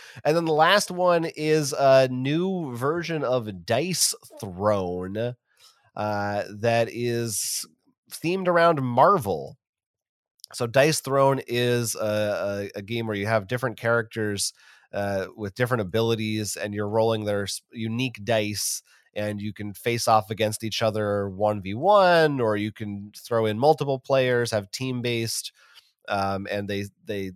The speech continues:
s-, they've sold them in, like, seasons before, I believe. Dice Throne is, is another game that I haven't had, uh, haven't had, I don't really have much familiarity with, but they are, have announced a new version that is going to have Marvel characters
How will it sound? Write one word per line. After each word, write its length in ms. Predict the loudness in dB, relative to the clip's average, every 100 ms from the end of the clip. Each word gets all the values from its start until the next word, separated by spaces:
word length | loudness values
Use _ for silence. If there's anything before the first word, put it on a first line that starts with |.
| _ -10
s-, 160 | -8 -2
they've 160 | -2
sold 220 | 2 2 2
them 140 | 2
in, 100 | 2
like, 220 | 2 0
seasons 680 | -4 -2 -2 0 0 -2 0
before, 500 | 0 0 2 6 8
I 120 | 8
believe. 520 | 6 0 0 0 0 -2 -6 -18 -20 2
Dice 260 | 4 4
Throne 260 | 4 4 6
is, 120 | 2
is 200 | 0 -2 2
another 240 | 4 2
game 260 | 2 0 4
that 100 | 6
I 100 | 6
haven't 580 | 4 2 0 -4 -10 -8
had, 400 | -2 -2 -4 -12 _ _ _ _ _
uh, 320 | -4 -2 -4 -6
haven't 300 | -6 -4 -2
had, 220 | 0 0
I 160 | 2 0
don't 180 | -2 0
really 200 | 0 2
have 120 | 2
much 200 | 2 -2
familiarity 760 | -4 -2 0 0 0 0 -2 -6
with, 300 | -10 -12 -14 -20 _
but 160 | -4 2
they 160 | 4
are, 120 | 4 2
have 120 | 0
announced 440 | 0 2 2 2
a 80 | -2
new 260 | 0 0 0
version 400 | 0 0 -2 -2
that 140 | 0
is 100 | 0
going 260 | -2 -2 -2
to 100 | -6
have 440 | -2 -2 -2 -6 -20 _ _ _
Marvel 440 | -4 0 0 -2 -6
characters 960 | -6 -6 -6 -10 -14 -14 -10 -10 -10